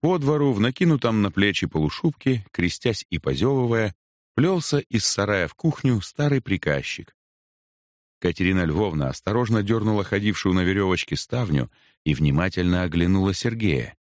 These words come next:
как бы желая прозреть его душу. "Ну вот, ты теперь и купец", сказала она, положив Сергею на плечи свои белые руки.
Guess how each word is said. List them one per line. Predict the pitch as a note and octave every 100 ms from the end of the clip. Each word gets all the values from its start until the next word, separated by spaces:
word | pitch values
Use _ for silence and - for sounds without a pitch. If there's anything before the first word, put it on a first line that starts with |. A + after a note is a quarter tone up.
| _
как | E2+ D2+
бы | D#2+
желая | D2+ E2 E2+ D#2+
прозреть | - E2+ D#2+ D#2+ F#2+ G2 -
его | E2+ E2 F2+
душу. | D2+ E2+ C#2 - - _ _ _ _ _ _ _ _ _
"Ну | G#2 C#3+ G#3
вот, | F3 D#3 E3 D#3+ - - - _
ты | F3+ F3+
теперь | D3 - C3+ C#3 -
и | C3
купец", | C3 C3 A#2+ F#2 E2+ E2+ - - - _ _ _ _
сказала | - D#2 D2 C2 B1+
она, | B1 F2 E2+ _ _
положив | E2 E2 D#2 E2+ -
Сергею | D#2 C#2 G2 D#2+
на | D2+ C#2+
плечи | G#2 A#2+ -
свои | - D#2+ D#2
белые | D2 E2+ E2 D#2
руки. | D2 C2+ - -